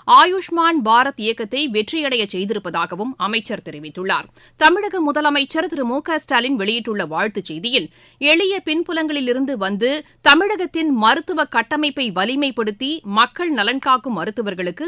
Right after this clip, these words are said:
தமது வாழ்த்துக்களை உரித்தாக்குவதாக கூறியுள்ளார். விருதுநகர் மாவட்டம் சாத்தூர் அருகே உள்ள சின்னக்காமன்பட்டியில் இயங்கி வந்த பட்டாசு ஆலையில் இன்று நேரிட்ட வெடிவிபத்தில் ஆறு பேர் உயிரிழந்தனர்.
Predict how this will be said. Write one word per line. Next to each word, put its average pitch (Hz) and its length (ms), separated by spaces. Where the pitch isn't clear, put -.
தமது 262 380
வாழ்த்துக்களை 262 640
உரித்தாக்குவதாக 190 880
கூறியுள்ளார். 175 500
விருதுநகர் 403 600
மாவட்டம் 339 520
சாத்தூர் 359 560
அருகே 269 280
உள்ள 262 260
சின்னக்காமன்பட்டியில் 269 1200
இயங்கி 240 220
வந்த 214 340
பட்டாசு 269 420
ஆலையில் 220 460
இன்று 247 300
நேரிட்ட 220 400
வெடிவிபத்தில் 190 680
ஆறு 220 420
பேர் 202 340
உயிரிழந்தனர். 170 580